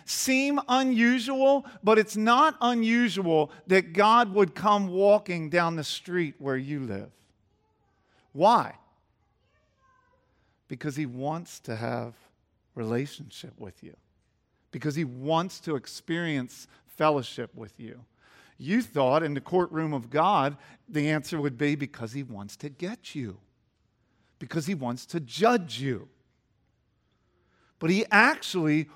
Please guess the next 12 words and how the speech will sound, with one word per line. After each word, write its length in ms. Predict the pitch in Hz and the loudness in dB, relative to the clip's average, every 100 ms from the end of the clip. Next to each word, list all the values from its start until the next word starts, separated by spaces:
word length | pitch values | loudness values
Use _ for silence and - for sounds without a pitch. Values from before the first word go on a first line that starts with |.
| _ | _
wants 760 | 143 190 285 185 - - - - _ _ | -2 2 2 0 -4 -16 -16 -20 _ _
to 120 | - 190 | -4 -2
have 600 | 180 214 277 247 147 - _ | 0 2 4 4 2 -4 _
and 80 | 202 | -4
experience 920 | 175 - - - 285 285 180 156 - - - _ | -4 -6 -10 -4 -2 0 -2 -4 -12 -16 -20 _
closeness 640 | - 254 330 - 202 151 | 4 6 6 2 -4 -4
and 160 | 220 196 | -2 -2
a 60 | 185 | -2
joyful 760 | - 220 247 302 - 240 233 - - | -2 2 2 2 2 0 0 -4 -2
relationship 1120 | 214 220 226 277 - 185 151 - 151 120 _ _ _ | 2 6 6 4 -4 -6 -4 0 0 0 _ _ _
with 240 | 190 208 214 | 2 2 4
you. 360 | 311 294 123 | 4 4 2